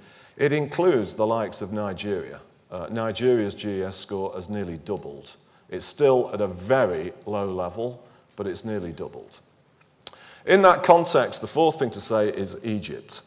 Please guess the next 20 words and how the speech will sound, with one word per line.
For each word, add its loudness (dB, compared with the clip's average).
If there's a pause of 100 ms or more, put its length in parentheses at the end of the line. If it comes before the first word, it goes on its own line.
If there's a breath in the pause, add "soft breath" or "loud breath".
(300 loud breath)
Uh, 4
if -6
you 0
look 4 (440)
carefully, 4
you'll -2
see 0
that -10
the, 2
the 0
red 8
shading 2
is -4
the -4
improvement -4
over -6
the -6
past -8
thirteen -10
years. -14